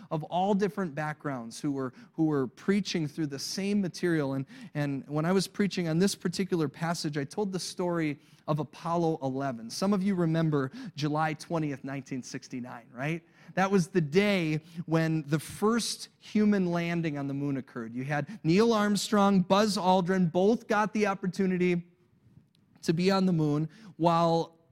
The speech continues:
millions of people watched on their televisions. And there was this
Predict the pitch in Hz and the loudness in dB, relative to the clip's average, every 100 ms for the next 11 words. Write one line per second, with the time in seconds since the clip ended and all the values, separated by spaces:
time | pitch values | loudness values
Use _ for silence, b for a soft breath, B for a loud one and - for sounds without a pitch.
0 | _ 160 175 220 269 254 233 214 175 196 | _ 2 4 6 4 4 2 0 0 -4
1 | - 190 170 135 127 143 156 160 - 143 | -6 -6 -4 -4 -2 -2 -2 -4 -6 -4
2 | 139 131 165 180 135 120 117 113 117 135 | -4 -6 -6 -4 -6 -10 -12 -12 -12 -10
3 | 156 156 143 B B B - 190 190 175 | -6 -6 -8 B B B 0 2 2 0
4 | 196 180 - | -2 -2 -4